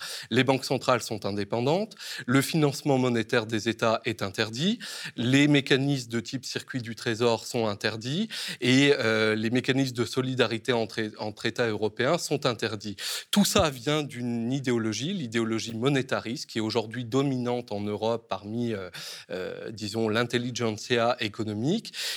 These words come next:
qui prône la séparation complète entre tout ce qui relève de la politique monétaire, de la gestion monétaire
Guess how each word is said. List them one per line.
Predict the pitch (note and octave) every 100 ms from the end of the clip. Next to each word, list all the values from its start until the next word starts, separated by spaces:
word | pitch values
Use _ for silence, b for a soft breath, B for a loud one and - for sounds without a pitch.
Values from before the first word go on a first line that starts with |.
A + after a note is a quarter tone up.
| B
qui | - B2 A#2+ A2
prône | - - G#3 A#3+ F3+ D3+
la | D3 B2 A#2
séparation | - E3 C#3+ C#3 - C#3
complète | - G#3 - C3 D#3 - _ B B B -
entre | B2+ - C3+
tout | -
ce | G#3
qui | - D#3+
relève | C3+ C3 B2+ A2
de | C3
la | C#3
politique | - B2+ A#2+ C3+ -
monétaire, | A#2+ A2+ A2 B2+ A#2 G2+
de | B2+
la | C#3 A#2
gestion | A#2+ - - A2
monétaire | G#2 G2 G2 A#2+ D3+ F#3